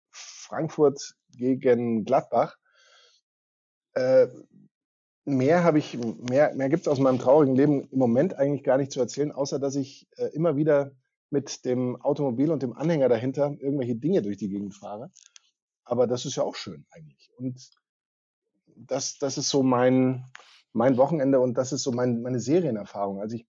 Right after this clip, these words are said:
kann dir jetzt tatsächlich gar nicht sagen, wann ich zuletzt hier diesen Fernseher mal eingeschaltet hätte. Ist natürlich ziemlich branchenschädlich, was ich jetzt da gerade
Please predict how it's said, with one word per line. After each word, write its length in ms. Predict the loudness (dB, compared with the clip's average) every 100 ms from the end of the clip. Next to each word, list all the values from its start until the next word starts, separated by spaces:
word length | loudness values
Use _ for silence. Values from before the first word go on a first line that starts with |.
| _
kann 200 | -2 2
dir 60 | 2
jetzt 160 | 2
tatsächlich 420 | -2 0 0 0
gar 140 | -2 -2
nicht 160 | -4
sagen, 280 | -4 -4 -4
wann 100 | -6
ich 200 | -6 -12 _ _ _ _
zuletzt 380 | -2 0 0 -2
hier 80 |
diesen 200 | -2 -2
Fernseher 460 | -2 -2 2 2 0
mal 180 | -2 -8
eingeschaltet 600 | -8 -10 -6 -6 -6 -4
hätte. 300 | -2 -2 -4 _ _ _ _ _ _ _ _ _ -16 -14 -12
Ist 160 | -4
natürlich 320 | -2 0 -2 -4 -12
ziemlich 240 | -4 -4
branchenschädlich, 760 | -2 -2 -2 -4 -6 -8 -8 -12
was 140 | -12 -12
ich 80 |
jetzt 200 | -16 -10
da 60 | -6
gerade 380 | -2 0 0